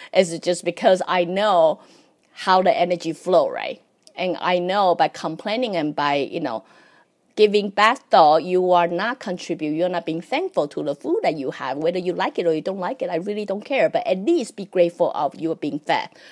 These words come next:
right? So, because I understand energy, and I believe, believe we will come back and talk about it some other day. So therefore, I become kind of strict about my kids had to at least be thankful they are fed,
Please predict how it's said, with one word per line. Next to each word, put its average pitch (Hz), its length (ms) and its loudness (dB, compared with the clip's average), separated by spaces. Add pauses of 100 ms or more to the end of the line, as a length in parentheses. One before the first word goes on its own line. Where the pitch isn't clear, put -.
(200)
right? 101 340 -2 (320)
So, - 360 6 (680)
because 269 300 2
I 226 100 4
understand 202 580 -2
energy, 160 380 -2
and 175 140 -4
I 170 80 -2
believe, 170 360 -8 (120)
believe 196 280 2
we 180 120 2
will 170 80 2
come 170 180 -4
back 160 160 -4
and 147 140 -6
talk 165 180 -4
about 117 160 -4
it 131 60 -6
some 123 120 -8
other 98 140 -10
day. - 200 -10 (420)
So 190 160 0
therefore, 202 440 4
I 151 120 6
become 160 340 -2
kind 185 240 -6
of 156 80 -2
strict - 340 -6
about 131 280 -4
my 139 160 -4
kids - 280 -6
had - 280 -14
to - 180 -8
at 170 60 -4
least 165 300 -8
be 147 120 -6
thankful 175 560 -4
they 123 160 -4
are 104 100 -8
fed, - 300 -10